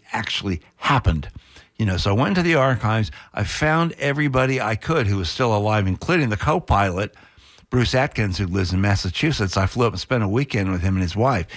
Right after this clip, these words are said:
He was there when it happened. He was right there on the ship. I got all the trial testimony, which is thousands and thousands of pages. I got all the reports from the N T S B, the Coast Guard,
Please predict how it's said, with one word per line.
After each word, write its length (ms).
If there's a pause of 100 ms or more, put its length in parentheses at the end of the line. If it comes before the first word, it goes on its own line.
(100)
He 100
was 200
there 280
when 160
it 80
happened. 280
He 60
was 120
right 180
there 140
on 60
the 60
ship. 300 (460)
I 100
got 300
all 180
the 60
trial 320
testimony, 760 (300)
which 200
is 180
thousands 800
and 160
thousands 480
of 60
pages. 380
I 60
got 140
all 120
the 80
reports 400
from 140
the 120
N 140
T 120
S 160
B, 300 (360)
the 100
Coast 400
Guard, 420